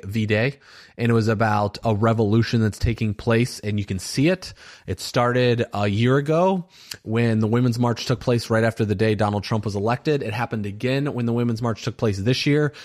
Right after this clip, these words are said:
The amount of momentum that's happening behind this, it's happened with the Me Too movement that is still taking place. It's happening with the patriarchy that's falling. It is happening with the U S gymnastics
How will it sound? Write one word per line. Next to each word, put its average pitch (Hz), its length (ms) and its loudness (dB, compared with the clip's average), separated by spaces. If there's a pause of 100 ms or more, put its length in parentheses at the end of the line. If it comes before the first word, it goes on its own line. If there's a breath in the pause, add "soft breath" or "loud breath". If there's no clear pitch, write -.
(240 loud breath)
The 127 160 0
amount 135 460 2
of 139 240 2
momentum 131 760 4
that's 110 180 0
happening 131 460 0
behind 120 500 0
this, - 360 -6 (360 loud breath)
it's - 180 -4
happened 135 320 2
with 120 120 0
the 117 80 2
Me 120 220 4
Too 143 240 2
movement 120 560 2 (100)
that 113 140 2
is 104 80 0
still 127 320 -2
taking 101 340 -2
place. 98 240 -2
It's - 140 -6
happening 135 340 -2
with 120 140 0
the 113 60 -8
patriarchy 127 580 0
that's 107 220 -4
falling. 127 560 2 (280 loud breath)
It 123 80 -2
is 123 120 -2
happening 147 580 0
with 131 380 0 (500 loud breath)
the 135 260 2
U 156 280 4
S 147 160 0
gymnastics 131 760 0